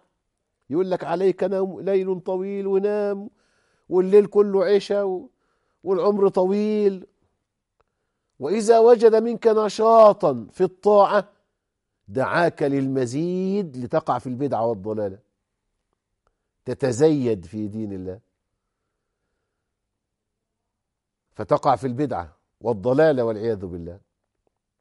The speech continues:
وأعظم الضلالات الضلالات العقدية،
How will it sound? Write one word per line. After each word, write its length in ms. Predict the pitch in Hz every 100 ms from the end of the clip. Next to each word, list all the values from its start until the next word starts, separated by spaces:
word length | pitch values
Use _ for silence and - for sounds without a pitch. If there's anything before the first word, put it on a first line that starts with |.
| _ _ _ _ _ _ _ _
وأعظم 960 | 95 113 139 160 - 160 165 147 139 135
الضلالات 560 | 123 127 127 135 180 139
الضلالات 540 | 92 117 113 147 151
العقدية، 800 | 117 139 143 127 143 107 82